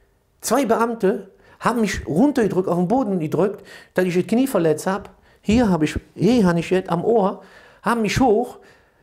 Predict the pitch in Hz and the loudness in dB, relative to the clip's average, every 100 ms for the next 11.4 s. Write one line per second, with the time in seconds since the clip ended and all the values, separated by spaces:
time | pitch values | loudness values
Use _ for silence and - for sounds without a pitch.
0 | _ _ _ 190 - 175 - - 214 - | _ _ _ -4 -4 -6 -8 -2 -2 0
1 | 285 254 254 - - _ _ - 220 208 | 2 2 0 -6 -20 _ _ -2 -2 -2
2 | - - 180 214 - 208 294 254 262 262 | -8 -4 -2 0 0 0 2 2 -2 -6
3 | - - 185 - - - - 196 196 196 | -6 0 0 0 -6 -14 -4 0 0 2
4 | 302 254 202 190 165 160 170 190 254 190 | 0 2 0 0 -2 0 0 0 0 0
5 | 185 180 180 - - 294 302 214 165 - | 2 0 -4 -12 -2 0 2 2 0 -2
6 | 156 214 220 233 269 226 254 220 - 294 | -6 -2 2 2 2 0 -2 -2 -2 0
7 | 269 - 226 226 202 196 185 190 220 233 | 0 0 -2 0 -2 -2 0 2 0 0
8 | 247 247 247 240 233 226 - - 214 233 | 0 -2 -2 -2 -2 -6 -16 -4 -2 -2
9 | 208 196 190 220 185 190 202 196 196 214 | -2 -4 -2 -2 0 0 2 2 0 0
10 | 196 233 196 156 214 - 196 190 170 - | -2 0 0 0 -2 -2 -2 -2 -4 -6
11 | - 180 214 | -2 0 0